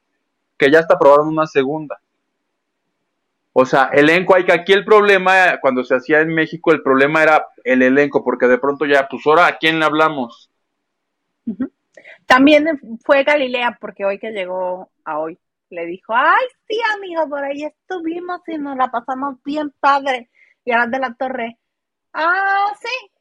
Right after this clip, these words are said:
Speaker 2: Ah, mira, yo me acuerdo que en mi último late night tú fuiste a anunciar, este, Nosotros los Guapos". Dice, "Ay, sí, amigo, a ti también te voy a invitar, amigo, para la próxima temporada".
Speaker 1: Ah.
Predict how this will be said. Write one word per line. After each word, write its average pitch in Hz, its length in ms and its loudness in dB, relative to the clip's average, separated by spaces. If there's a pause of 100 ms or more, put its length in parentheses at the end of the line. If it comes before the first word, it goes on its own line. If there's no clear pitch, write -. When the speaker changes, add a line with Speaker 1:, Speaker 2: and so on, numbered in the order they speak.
(400)
Speaker 2:
Ah, 233 420 -2
mira, 311 340 -4
yo 320 180 -6
me 330 100 -6
acuerdo 311 340 -4
que 320 80 -8
en 277 100 -6
mi 247 120 -10
último 277 420 -6
late 247 200 -6
night 269 360 -6 (320)
tú 339 180 -4
fuiste 339 380 -4
a - 20 4
anunciar, 285 600 -4 (480)
este, 220 840 -6
Nosotros 220 440 -10
los 247 140 -8
Guapos". 269 600 -4 (680)
Dice, 262 240 -2
"Ay, 302 180 0
sí, 330 180 -2
amigo, 330 340 0
a 294 60 0
ti 294 120 -8
también 320 240 -4
te 320 80 0
voy 320 120 -2
a - 20 -4
invitar, 311 260 -4
amigo, 277 420 2
para 262 180 0
la 247 100 -4
próxima 294 340 -4
temporada". 262 640 -6 (520)
Speaker 1:
Ah. 214 400 4